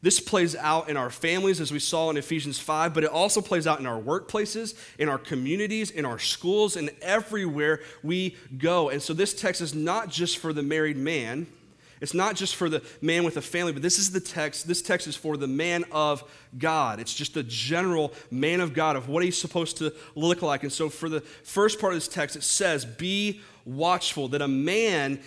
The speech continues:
is watchful. Um, and wh-, what I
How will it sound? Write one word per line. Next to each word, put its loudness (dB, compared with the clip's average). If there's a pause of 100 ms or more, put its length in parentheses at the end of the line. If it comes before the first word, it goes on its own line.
(160)
is 4 (200)
watchful. 0 (240)
Um, -2
and 0
wh-, -4
what 0
I 2